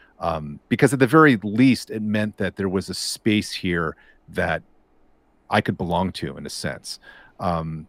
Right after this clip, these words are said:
you know, as a D J or as a writer or as a scholar, I mean, all the things that I'm, I'm interested in, there have been, like, these role models that have demonstrated what's possible to me. And so that I'm able to kind of follow in their footsteps and then take things into other directions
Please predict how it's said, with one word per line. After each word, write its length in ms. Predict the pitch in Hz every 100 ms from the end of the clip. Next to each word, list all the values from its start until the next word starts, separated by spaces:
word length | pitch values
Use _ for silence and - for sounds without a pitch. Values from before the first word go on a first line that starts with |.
| _ -
you 100 | 98
know, 180 | 82
as 160 | 82 87
a 40 |
D 220 | 85 92 90
J 280 | 90 87
or 160 | 85 87
as 100 | 87
a 60 | 90
writer 360 | 87 87 87
or 120 | 87
as 100 | 85
a 40 | -
scholar, 380 | - 90 82 92
I 40 |
mean, 100 | 104
all 140 | 131
the 80 | 120
things 180 | 127 113
that 80 | 92
I'm, 240 | 90 85
I'm 140 | 98 92
interested 460 | 85 110 - 82
in, 200 | 82 82 - - - -
there 180 | 113 107
have 220 | 107 87
been, 240 | 107 104
like, 160 | 90 -
these 180 | 98 85
role 240 | 95 110
models 560 | 107 85 80 78 78 - _ _ _
that 300 | 92 87 - -
have 320 | - 92 82 -
demonstrated 720 | 110 135 120 - 92 80 78
what's 240 | 87 85
possible 560 | - - 87 - - 73
to 160 | - 80
me. 240 | 67 _ _ _ -
And 160 | 101
so 100 | -
that 140 | 92 87
I'm 160 | 98
able 240 | 92 90 87
to 120 | 87
kind 200 | - 90
of 80 | 78
follow 400 | - 92 92 85
in 80 | 85
their 80 |
footsteps 640 | 82 - 165 - 92 85 -
and 120 | 95
then 100 | 87
take 240 | - 95
things 220 | 92 87 -
into 200 | 90 101
other 160 | 92
directions 640 | - 90 127 - 95 90